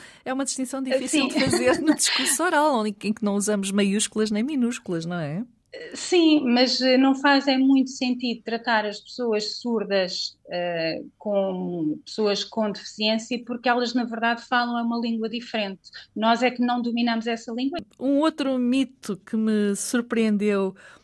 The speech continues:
Speaker 1: neste guia de que é coautora, as pessoas com paralisia cerebral têm uma deficiência intelectual. Isto é um mito, porquê?
Speaker 2: Pois, porque, eh, o, a designação desta condição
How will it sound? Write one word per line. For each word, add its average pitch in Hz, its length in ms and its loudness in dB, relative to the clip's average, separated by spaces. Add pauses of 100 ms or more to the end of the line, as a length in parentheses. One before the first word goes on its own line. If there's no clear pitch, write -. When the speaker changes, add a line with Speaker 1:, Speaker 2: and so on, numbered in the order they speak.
Speaker 1:
neste 196 440 -2
guia 196 520 0
de 170 160 -8
que 190 280 -8
é 185 100 -4
coautora, 180 840 0 (180)
as 220 180 2
pessoas 330 600 2
com 247 260 0
paralisia 226 480 0
cerebral 208 540 0 (160)
têm 262 540 4
uma 214 200 4
deficiência 240 480 -2
intelectual. 220 600 0
Isto 240 240 -4
é 240 40 2
um 226 120 2
mito, 220 360 0
porquê? 220 460 -8 (420)
Speaker 2:
Pois, 330 280 0
porque, 220 420 -6
eh, 208 600 4
o, 214 440 -2
a 226 120 2
designação 220 880 0
desta 190 680 0
condição 180 720 -6